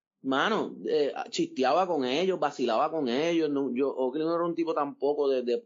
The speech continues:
de por qué sí faltarte respeto y ponerse a joder y a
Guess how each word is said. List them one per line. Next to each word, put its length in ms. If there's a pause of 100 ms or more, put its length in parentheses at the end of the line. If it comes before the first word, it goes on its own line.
(120)
de 180
por 180
qué 140
sí 120
faltarte 440
respeto 440
y 60
ponerse 320
a 60
joder 260
y 260
a 60